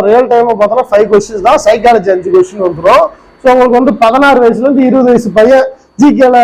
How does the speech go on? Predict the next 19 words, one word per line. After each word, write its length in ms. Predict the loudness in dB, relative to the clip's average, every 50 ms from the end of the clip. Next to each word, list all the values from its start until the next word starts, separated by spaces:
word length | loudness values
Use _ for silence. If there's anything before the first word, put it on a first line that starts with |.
| 2 2
இது 120 | 2 2 2 2 2 2 0 0
சைக்காலஜில 520 | -2 0 2 2 2 2 0 0 0 0 0 0
எந்த 120 | 0 0 0 0 2
மாதிரியான 320 | 2 2 2 2 2 0 -2
கொஸ்டின்ஸ் 320 | -2 -4 -4 -6 -6 -4 -4 -2
அட்டெண்ட் 220 | 0 0 0 0 0
பண்ண 100 | 0 0 0 0
முடியுமோ 240 | 0 2 2 2 2 0
அவ்வளோ 320 | -2 -2 -2 0 2 4 2 2 0 -2
ஈஸியான 320 | -4 -2 -2 -2 -2 0 -2 -4
கொஸ்டின்ஸ் 300 | -4 -4 -8 -4 -4 -2
தான் 100 | -2 0 0
கேட்பாங்க. 360 | 0 0 -2 -4 -4 0 2 2 2 2 0 -4 -12 -20 _ _ _ -8
கஷ்டமே 340 | -8 -4 0 0 2 2 2 2 2
பட 100 | 2 2 0 0
வேண்டாம் 240 | 0 -2 -4 -2 0
சைக்காலஜியை 460 | -2 0 0 0 0 0 0 -2 -4 -4 -6
பொறுத்த 260 | -6 -4 -2 -2 -2
மட்டும். 360 | 0 0 0 2 2 2 2